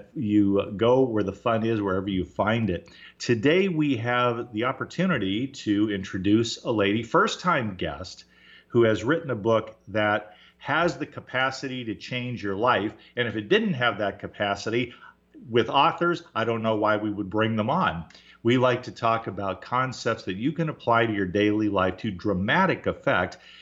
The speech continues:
And that's especially so if you've had enough of the wrong kinds of drama that don't really serve you, and you're looking for a way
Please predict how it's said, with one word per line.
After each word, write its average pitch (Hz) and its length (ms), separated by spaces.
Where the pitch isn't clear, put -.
And 117 540
that's 151 300
especially 135 520
so 110 280
if - 120
you've 110 200
had 117 380
enough 113 320
of 107 120
the 101 100
wrong 113 420
kinds 151 460
of 92 220
drama 95 560
that 92 100
don't 107 220
really 95 260
serve 143 400
you, 87 320
and 101 100
you're 98 120
looking 143 340
for 120 340
a 101 120
way 123 720